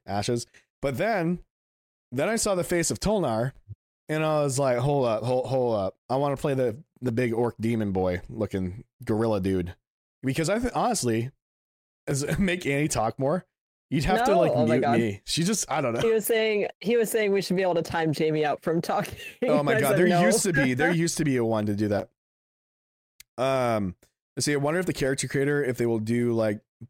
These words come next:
Speaker 1: Baldur's Gate <laughs> three and have penis size. Um, we don't, there's no penis size slider, though, um, in Baldur's Gate three. You know what they need to do, though, is what Scum does,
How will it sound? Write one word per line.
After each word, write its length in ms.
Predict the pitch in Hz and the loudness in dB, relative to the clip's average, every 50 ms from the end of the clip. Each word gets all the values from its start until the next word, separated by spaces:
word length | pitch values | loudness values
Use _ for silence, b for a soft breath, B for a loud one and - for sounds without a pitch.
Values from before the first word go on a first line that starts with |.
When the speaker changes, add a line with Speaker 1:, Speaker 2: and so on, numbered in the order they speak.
| _ _ | _ _
Speaker 1:
Baldur's 240 | - 131 117 113 110 | -4 -2 0 0 0
Gate 140 | 113 113 - | 0 0 0
<laughs> 100 | - 147 | -2 -2
three 180 | 147 147 143 139 | -2 -2 -2 0
and 80 | 143 151 | 0 0
have 160 | 151 143 131 - | 0 0 -2 -2
penis 260 | 143 135 131 143 143 | -2 -2 0 -2 -2
size. 360 | - 160 156 160 175 175 - - _ _ _ _ _ _ _ _ _ - 143 | 0 0 0 0 0 -2 -4 -10 _ _ _ _ _ _ _ _ _ -4 -2
Um, 420 | 156 160 156 151 147 139 135 - _ - | 0 2 2 2 0 0 -2 -6 _ -2
we 120 | 156 185 | 0 0
don't, 200 | 254 349 339 320 - _ _ - | 0 0 -2 -4 -6 _ _ -6
there's 180 | - 202 247 240 | -4 -2 -2 0
no 80 | 277 269 | -2 -4
penis 300 | - - 247 262 302 277 | -4 -2 -2 -2 -2 -2
size 420 | - - 156 135 131 127 104 113 | -2 -2 0 0 0 -2 -4 -6
slider, 520 | - - - - 127 170 247 240 156 127 113 | -8 -6 -4 -2 -2 0 0 0 0 0 0
though, 400 | 107 107 101 101 101 95 104 - _ _ _ _ _ _ - | 0 0 0 0 -2 -4 -6 -8 _ _ _ _ _ _ -6
um, 540 | 117 113 113 110 107 107 104 101 95 101 - | -4 -2 0 0 0 0 -2 -2 -4 -6 -6
in 120 | - 117 104 | -6 -4 -2
Baldur's 280 | 110 107 104 101 92 | 0 0 0 -2 -2
Gate 160 | - 101 92 | -4 -4 -4
three. 220 | - 104 95 90 90 _ _ _ _ _ _ _ _ - | -2 -2 -2 -4 -4 _ _ _ _ _ _ _ _ -4
You 100 | 143 165 | -2 0
know 140 | 180 202 214 | 0 0 0
what 200 | 208 208 208 202 | 0 0 0 0
they 120 | 175 170 156 | 0 0 0
need 300 | 151 170 208 247 233 190 | 0 0 0 0 0 0
to 120 | 202 165 | 0 0
do, 280 | 147 131 127 120 113 107 | 0 0 0 2 0 0
though, 300 | 104 - 113 107 104 107 | 0 0 0 2 2 2
is 160 | 104 117 113 | 0 0 0
what 160 | 127 127 110 | -2 -2 -2
Scum 400 | - - - - 143 156 165 165 | -2 -4 -2 -2 -2 0 0 0
does, 360 | 131 113 101 95 87 85 - | 0 0 0 0 -2 -4 -6